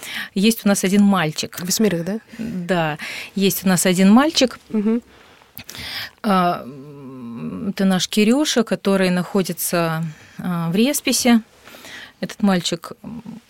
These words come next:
Speaker 1: м, в свое время попал в жуткое Д Т П, и поэтому сейчас находится в вегетативном состоянии и находится под постоянным наблюдением специалистов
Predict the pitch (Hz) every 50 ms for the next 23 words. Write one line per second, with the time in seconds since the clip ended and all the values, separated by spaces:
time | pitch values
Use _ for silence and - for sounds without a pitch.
0 | _ _ - - - 180 175 175 180 180 180 180 175 160 165 160 160 170 170 165
1 | - - - - - 185 185 180 175 190 190 180 175 175 170 165 165 170 156 -
2 | _ _ _ - 180 170 - 185 180 170 160 156 - - 170 165 - 175 170 160
3 | 160 - - - - - - - 185 180 165 190 185 - - - 175 165 165 160
4 | 156 170 - - 185 - - 254 285 330 349 - _ - - - - - - -
5 | - - - _ - 190 180 175 165 - 208 240 269 - 214 196 190 - - -
6 | 196 190 - - 185 - - 202 180 - - 175 180 170 185 170 196 185 - -
7 | 190 175 175 170 - - 180 - - 202 196 208 240 277 311 320 285 247 233 214
8 | 196 185 175 170 - - _ 220 214 233 247 220 196 175 - 214 214 214 - 180
9 | 151 - - - 196 190 - - - - - 190 190 185 180 170 170 170 165 180
10 | 180 170 180 185 175 165 165 165 - - - - - 185 180 196 233 302 302 -
11 | - 208 -